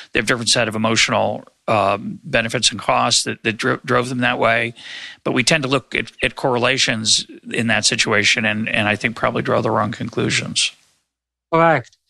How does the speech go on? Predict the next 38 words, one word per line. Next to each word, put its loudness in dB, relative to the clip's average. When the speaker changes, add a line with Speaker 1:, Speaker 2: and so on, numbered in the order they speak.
Speaker 2:
Then 4
I 4
don't 0
want 2
to 0
oversimplify 2
everything 2
to 0
a 4
single -2
factor. 0
If -8
your 4
diet 2
is 0
wrong, 2
so 0
that 2
even 2
if 0
you 2
exercise, 2
uh, 6
you 0
don't 2
see -6
results, 2
or 4
if -2
you're 4
exercising 2
in 0
such -2
a -4
pa-, 2
a 2
bad 0
way 4